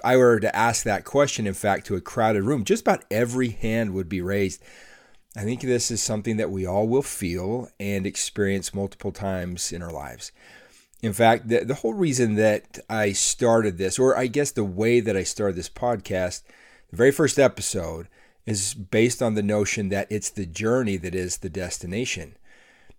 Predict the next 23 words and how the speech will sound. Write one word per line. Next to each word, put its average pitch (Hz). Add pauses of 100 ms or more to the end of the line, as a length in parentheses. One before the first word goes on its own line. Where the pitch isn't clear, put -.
(140)
And 110 (120)
in 110
hopes 165
of 117
trying 127
to 104
really 110
change 120
our 98
focus 110
from 95
getting 127
to -
where 110
it 107
is 113
that 104
we 95
want 95
to 87
go 113
and 95
just 160